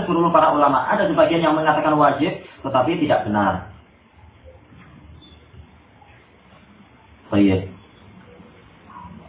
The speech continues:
Sekarang kalau kita sudah tahu bahwasanya siwak itu mustahab,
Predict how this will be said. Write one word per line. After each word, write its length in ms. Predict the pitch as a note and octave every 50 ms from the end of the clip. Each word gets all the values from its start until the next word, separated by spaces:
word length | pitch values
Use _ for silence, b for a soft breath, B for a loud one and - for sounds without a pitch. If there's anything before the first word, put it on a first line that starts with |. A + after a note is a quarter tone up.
| - A3 A3 G#3+ G#3 G#3+ G#3+ - - - - - - - - - - - - - - - -
Sekarang 600 | F3+ F3+ G3+ G3 F#3+ F#3+ A3 A3+ A3+ A#3 A#3 - G#3+
kalau 240 | G3+ G3+ G3+ - -
kita 240 | A#3+ A#3+ A#3 G#3+ G#3 G#3
sudah 180 | G#3 F#3 F3+ F3+ G#3
tahu 240 | A3 A3 G3 F3 F#3
bahwasanya 560 | F3+ F3+ F3+ F3+ F3+ F#3+ F3+ F3+ F3 F3 F3
siwak 320 | F#3 F3+ F3+ E3+ - -
itu 160 | E3 D#3+ D#3+
mustahab, 800 | D#3+ D#3 D#3 D3+ D3 - - C#3 - C3 C3 C3 A#2+ - - -